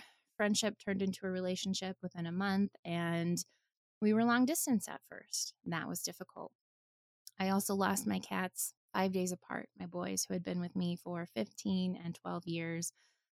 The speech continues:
Great little loves of my life. My family, I oriented myself around them at a level that I couldn't really see or understand until I lost them. One died very suddenly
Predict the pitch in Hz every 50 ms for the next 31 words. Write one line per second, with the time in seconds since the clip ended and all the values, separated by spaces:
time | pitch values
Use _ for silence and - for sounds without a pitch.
0 | _ _ _ _ _ _ _ _ _ _ _ 277 262 262 - 233 226 220 214 214
1 | 202 196 190 196 196 196 185 185 185 185 185 185 185 180 180 180 - - - _
2 | _ _ _ _ _ _ _ 202 202 202 202 196 - - 208 196 196 196 196 190
3 | 185 185 175 175 175 180 185 196 196 - - 175 185 196 208 208 202 196 185 -
4 | 202 190 180 180 185 - 190 180 180 - 175 170 170 175 185 185 185 180 180 180
5 | 175 180 185 180 - _ _ _ _ _ _ _ _ _ - 180 190 208 214 196
6 | 185 196 208 220 214 190 180 170 - - 175 180 190 196 208 202 196 - _ _
7 | - 240 240 240 226 - - _ _ _ _ _ _ - 202 214 233 240 233 220
8 | 208 196 185 - - 202 202 240 226 202 185 175 170 170 165 - - 185 185 175
9 | 160 156 - - 156 156 156 160 147 139 - - - - - - - 202 - _
10 | _ _ _ _ _ _ _ _ _ _ _ 185 180 180 180 180 180 185 175 185
11 | 185 175 180 - - 190 185 202 214 220 240 254 285